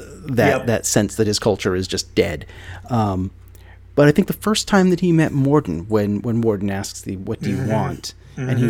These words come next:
Speaker 2: Mm-hmm.
Speaker 1: goes on about, I, you know, to, to, to regain that, that place, that position, to, to
Speaker 2: Yep.
Speaker 1: be,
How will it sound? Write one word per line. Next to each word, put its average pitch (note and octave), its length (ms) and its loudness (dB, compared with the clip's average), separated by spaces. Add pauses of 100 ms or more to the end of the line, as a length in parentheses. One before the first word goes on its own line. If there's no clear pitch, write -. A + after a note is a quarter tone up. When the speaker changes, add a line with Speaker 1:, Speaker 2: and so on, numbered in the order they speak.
(220)
Speaker 2:
Mm-hmm. D#3 140 -10
Speaker 1:
goes A#2 260 4
on A2 200 -2
about, G#2 540 -2
I, A#2+ 100 0 (140)
you B2 100 -2
know, G2 160 -2
to, G2 260 -2 (100)
to, G2+ 280 -2
to A2+ 120 -6
regain A2+ 720 -2
that, G#2 220 -8 (300)
that A2 240 -4 (140)
place, A2+ 480 -2
that - 240 -8
position, G#2 640 -4
to, F#2+ 220 -6
to F#2 40 -4
Speaker 2:
Yep. A#2 220 0
Speaker 1:
be, G#2+ 380 -4